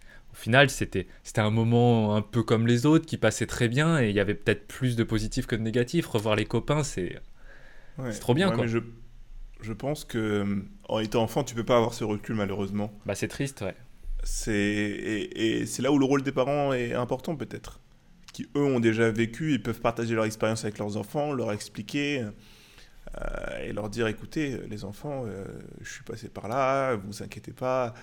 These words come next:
Speaker 2: Enfin, rassurer, quoi.
Speaker 1: Ouais.
Speaker 2: Mettre un peu plus de certitude, de, de, que, qu'ils, qu'ils, qu'ils n'ont pas, euh, en étant enfant. Parce que je pense qu'ils recherchent toujours la, la zone de confort. Quand on est enfant, je pense qu'on cherche beaucoup la zone de confort.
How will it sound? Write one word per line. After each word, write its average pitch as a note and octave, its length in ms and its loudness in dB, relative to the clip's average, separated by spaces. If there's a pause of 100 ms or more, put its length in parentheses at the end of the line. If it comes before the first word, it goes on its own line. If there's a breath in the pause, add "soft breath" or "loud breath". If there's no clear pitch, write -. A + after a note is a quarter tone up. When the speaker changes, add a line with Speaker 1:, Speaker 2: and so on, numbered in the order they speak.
(320 loud breath)
Speaker 2:
Enfin, G#2+ 120 -6
rassurer, C3 420 4
quoi. G#2+ 220 -6 (400)
Speaker 1:
Ouais. C3+ 180 0 (140)
Speaker 2:
Mettre A2+ 180 2
un A#2+ 60 4
peu A2+ 100 0
plus B2 200 -2
de A2+ 100 4
certitude, C3+ 640 -4
de, A2 240 4 (360 loud breath)
de, G2+ 720 -4
que, G#2 240 -4 (100)
qu'ils, G#2+ 240 -6
qu'ils, G2 460 -6
qu'ils - 120 -8
n'ont G2+ 140 -4
pas, C3+ 340 6
euh, G#2 140 2
en G2 200 -4
étant G2+ 220 -6
enfant. A#2 340 -8
Parce - 160 -12
que G#2+ 100 -8
je G2+ 60 -8
pense C3+ 200 -6
qu'ils A2+ 140 -4
recherchent G#2+ 320 -4
toujours B2 260 -2
la, G2+ 220 2
la G2+ 100 0
zone G#2 160 -2
de G#2 80 -2
confort. - 380 -10
Quand A#2 160 -8
on C3+ 80 -2
est - 20 0
enfant, D#3 220 0
je B2+ 80 -8
pense D#3+ 160 -8
qu'on - 80 -8
cherche A2+ 240 -4
beaucoup B2 240 -4
la C3 80 -2
zone A#2 180 -4
de G#2+ 60 -4
confort. A#2 340 -10